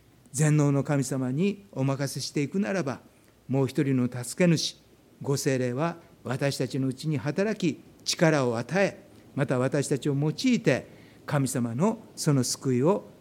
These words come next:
語らせてくださることを信じます。どうぞまた私たちもすべてをお委ねし、また神様の力を与えていただいて、このイエス様の救いを表していくもの、伝えていくものと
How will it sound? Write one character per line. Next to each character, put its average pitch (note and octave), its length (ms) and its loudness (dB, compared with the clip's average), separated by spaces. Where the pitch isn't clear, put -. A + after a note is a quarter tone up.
語 C#3+ 240 -2
ら F3+ 120 2
せ - 100 -2
て D3+ 100 0
く - 80 -8
だ C#3+ 140 -2
さ D3+ 120 -4
る C#3+ 80 -4
こ C#3 140 -6
と D3 140 0
を A#2 80 -2
信 E3 280 2
じ D#3 120 2
ま D#3 100 0
す。 - 240 -4
ど D#3+ 120 6
う - 20 6
ぞ C#3+ 100 2
ま C#3 120 2
た C#3 80 0
私 C3+ 280 0
た C3 120 -4
ち C3+ 100 -10
も F#3+ 280 -2
す - 180 0
べ F#3+ 120 8
て E3+ 100 4
を C3+ 80 6
お C3 100 8
委 F#3 140 10
ね F#3 220 6
し、 - 240 -2
ま D3+ 100 2
た D#3+ 140 0
神 F#3 220 4
様 D#3+ 180 0
の D#3 80 -2
力 D#3+ 380 -2
を C#3+ 80 0
与 F3 200 2
え E3+ 60 4
て D3+ 140 0
い C3 40 -2
た F#3 140 0
だ A3 140 4
い E3 80 4
て、 - 260 -2
こ C#3 140 0
の C3 120 2
イ C3 80 4
エ C3+ 80 2
ス - 60 -4
様 B2 180 0
の A#2 60 -2
救 - 300 -4
い B2 80 2
を G3 280 0
表 C3 340 0
し - 60 -2
て B2+ 120 -2
い A2 40 -2
く - 80 -16
も D#3+ 140 0
の、 F#3+ 260 -2
伝 C3 260 -2
え B2+ 40 0
て B2+ 120 -6
い - 20 -14
く C3 100 -10
も B2+ 140 0
の B2 100 0
と F#3 400 0